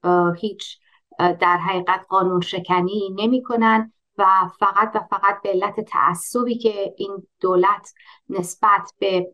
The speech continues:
اقلیت‌ها داره، فقط، اه، جامعه بهایی نیستن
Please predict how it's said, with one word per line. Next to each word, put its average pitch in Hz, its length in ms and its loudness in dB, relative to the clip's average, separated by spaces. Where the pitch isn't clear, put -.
اقلیت‌ها 170 800 2
داره، 202 280 -2
فقط، 180 360 -2
اه، 180 220 -2
جامعه 175 360 0
بهایی 175 320 -4
نیستن 226 380 -2